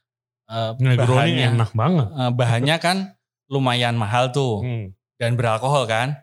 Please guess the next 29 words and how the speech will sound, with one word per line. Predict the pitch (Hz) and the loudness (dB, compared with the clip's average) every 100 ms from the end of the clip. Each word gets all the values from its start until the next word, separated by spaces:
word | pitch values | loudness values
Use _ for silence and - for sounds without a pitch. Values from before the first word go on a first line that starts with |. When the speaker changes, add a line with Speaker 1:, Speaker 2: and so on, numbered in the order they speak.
| _ | _
Speaker 2:
Hmm. | - 131 | -8 -6
Speaker 1:
Kita | 117 123 123 | -4 0 0
bikinin | 127 123 160 185 196 | 0 0 2 2 2
tuh. | 180 165 151 139 | 0 0 -2 -2
Jadi | 113 120 143 | -2 -2 -2
kita | 127 120 | -2 -2
pecah | 120 151 143 | -2 -2 0
nih, | 143 135 | 0 -2
si | 120 | -2
Negroni | 123 120 120 117 | -2 0 0 0
bahannya | 147 107 110 127 | 0 -2 0 -2
apa. | 120 120 123 _ _ _ | -2 -4 -6 _ _ _
Ada | 110 110 110 104 104 101 - _ _ | -6 -2 0 0 0 -4 -8 _ _
gin, | 131 131 143 135 | 0 2 2 0
kita | 113 110 107 | -2 -2 -2
pecah | 107 - 127 | -4 -4 -2
nih | 123 117 | -2 -4
ginnya | 117 110 123 | -2 -2 -2
pakai | 117 101 | -2 -4
apa. | 90 101 110 117 117 127 | -6 -4 -2 -2 -4 -8
Speaker 2:
Hmm. | 113 | -8
Speaker 1:
Yang | 98 - 170 | -6 -6 -6
penggantinya, | 127 110 101 110 113 113 113 - _ _ | -4 -2 -2 -2 -2 -2 -4 -8 _ _
si | _ - 117 113 113 113 113 110 - | _ -4 -2 0 0 -2 -6 -10 -8
vermouthnya | 123 117 117 139 143 | -4 -2 -2 -2 -2
pakai | 120 113 | -2 -2
apa. | 98 120 123 127 127 127 120 | -4 -2 -2 -2 -2 -4 -8
Terus | - 107 110 107 107 | -10 -8 -6 -6 -8
si | - 110 107 107 104 | -8 -8 -8 -8 -8